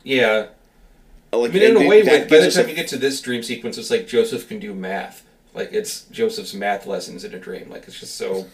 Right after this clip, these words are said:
Speaker 2: <laughs> But that, but that's
Speaker 1: Yeah.
Speaker 2: the whole, like, the whole dr-, the nature of the dream is that the, the cows,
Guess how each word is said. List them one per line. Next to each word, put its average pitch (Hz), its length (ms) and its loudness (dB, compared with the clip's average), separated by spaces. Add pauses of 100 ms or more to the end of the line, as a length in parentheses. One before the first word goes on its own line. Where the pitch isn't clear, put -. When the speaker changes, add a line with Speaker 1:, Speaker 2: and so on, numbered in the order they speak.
(260)
Speaker 2:
<laughs> - 80 -2 (1200)
But 156 140 2
that, 165 260 -2
but 151 160 2
that's - 280 0
Speaker 1:
Yeah. 143 100 4
Speaker 2:
the 127 40 0
whole, 123 260 2
like, - 340 -8
the 113 100 2
whole 113 200 2
dr-, 107 240 -8
the 107 80 -2
nature 120 300 0
of 87 60 -4
the 95 60 -4
dream 113 420 -2
is 101 240 -2
that 101 380 -4
the, 98 320 -6
the 90 140 -4
cows, 117 640 -4